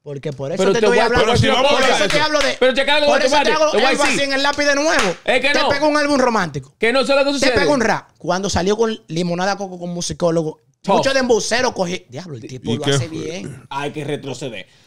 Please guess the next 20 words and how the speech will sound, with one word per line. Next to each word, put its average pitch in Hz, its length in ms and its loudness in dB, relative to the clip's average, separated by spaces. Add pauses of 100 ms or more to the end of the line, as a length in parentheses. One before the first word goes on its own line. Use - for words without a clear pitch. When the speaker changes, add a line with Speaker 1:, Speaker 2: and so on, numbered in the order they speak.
(100)
Speaker 2:
Pero 196 140 0
te 226 60 4
voy 247 80 6
a - 20 4
decir 254 120 0
una 247 80 0
cosa, 180 180 2
y, 160 120 0
te, 175 160 -2
y 175 80 2
esto, 220 280 0
y 170 120 4
esto 196 160 2
es - 0 -
lo 220 80 2
que 202 100 0
tienen 185 340 -2
muchos 180 360 -2
artistas, 135 600 -6 (500)
y 147 340 -2